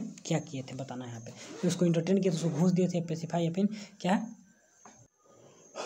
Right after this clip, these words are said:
पेसिफाइड है, शांत करना है, फिर उसको दबाना। तो यहाँ पर उसको तो ब्राइब, घूस दिए थे,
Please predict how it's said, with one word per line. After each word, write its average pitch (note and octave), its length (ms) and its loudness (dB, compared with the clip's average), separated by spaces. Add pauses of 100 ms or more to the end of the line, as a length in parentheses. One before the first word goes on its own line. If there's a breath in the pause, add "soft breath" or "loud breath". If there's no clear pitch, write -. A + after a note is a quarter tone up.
(200)
पेसिफाइड F#3+ 600 2
है, A#3 120 6
शांत E3+ 360 0
करना E3 200 0
है, D#3+ 60 -4
फिर E3 140 -2
उसको D#3+ 200 -4
दबाना। C3+ 400 -8 (180)
तो F3 60 2
यहाँ G3 240 6
पर G#3 120 8
उसको G3+ 220 4
तो G#3 160 6
ब्राइब, G3 340 8
घूस F3+ 280 8
दिए F#3 220 8
थे, G3 120 0